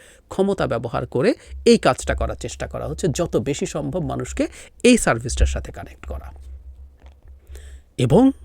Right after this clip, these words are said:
যে কথাটা বললাম যে এতদিন পর্যন্ত even আপনার এমএফএস সার্ভিসের সময়ও আপনার শত শত কোটি টাকা ওয়ালেটে থেকে যায়, তাই না? আমরা একজনকে টাকা পাঠাচ্ছি, আমরা তো সব টাকা সবসময় খরচ করে ফেলি না। আমাদের যে কোনো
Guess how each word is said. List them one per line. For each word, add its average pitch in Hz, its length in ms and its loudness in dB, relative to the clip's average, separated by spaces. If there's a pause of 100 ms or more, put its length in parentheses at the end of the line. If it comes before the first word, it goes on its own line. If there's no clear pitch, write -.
(200)
যে 113 140 -8
কথাটা 120 280 -8
বললাম 139 360 -4 (180)
যে 131 80 -2
এতদিন 180 300 2
পর্যন্ত 202 320 2
even 220 220 4
আপনার 233 200 6 (100)
এমএফএস 262 360 8
সার্ভিসের 202 400 2
সময়ও 180 420 0
আপনার - 200 -2
শত 160 220 -4
শত 160 200 -4
কোটি 143 260 -4
টাকা 120 300 -4 (280)
ওয়ালেটে 131 360 0
থেকে 131 280 -4
যায়, 76 240 -10
তাই 240 140 -2
না? 302 100 -4
আমরা 135 340 2
একজনকে 127 300 0
টাকা 147 220 0
পাঠাচ্ছি, 135 460 -2 (260)
আমরা 143 200 2
তো 151 80 -2
সব 143 240 -2
টাকা 143 200 -4
সবসময় - 340 -4
খরচ 208 240 -2
করে 160 160 2
ফেলি - 220 -6
না। 107 240 -10
আমাদের 151 300 0
যে 208 120 4
কোনো 190 320 0